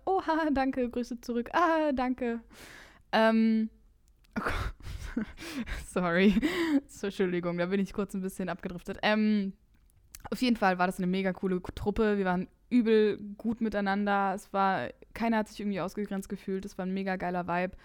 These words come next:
Und, ähm, wir haben immer gemeinsam gekocht. Das war voll sweet. Dann bin ich in so in die Küche reingedackelt und alle waren am Schnippeln. Es war so eine riesen Wohngemeinschaft.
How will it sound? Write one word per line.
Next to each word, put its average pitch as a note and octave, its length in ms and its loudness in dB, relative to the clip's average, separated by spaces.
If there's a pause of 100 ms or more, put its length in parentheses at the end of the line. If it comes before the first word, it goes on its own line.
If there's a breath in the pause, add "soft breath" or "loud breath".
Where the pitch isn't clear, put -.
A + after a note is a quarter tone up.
(480 loud breath)
Und, F3 440 -2
ähm, E3 360 -4
wir E3+ 60 -4
haben E3+ 100 -4
immer E3+ 180 -2
gemeinsam E3+ 380 -4
gekocht. F#3 480 -4
Das - 100 -12
war F3 100 -8
voll - 280 -10
sweet. A3+ 460 -8
Dann F3+ 120 -4
bin F#3 80 -6
ich G#3 140 -8
in F#3 80 -6
so F#3 180 -4
in F3+ 80 -4
die F#3 100 -6
Küche B3 280 -4
reingedackelt G3 580 -2
und F#3+ 80 -10
alle G3 200 -2
waren F#3 180 -2
am F#3 120 -4
Schnippeln. G3 640 -2
Es - 140 -8
war G3+ 140 -4
so G3+ 80 -4
eine G3+ 160 -2
riesen G#3+ 560 2
Wohngemeinschaft. G#3+ 1040 0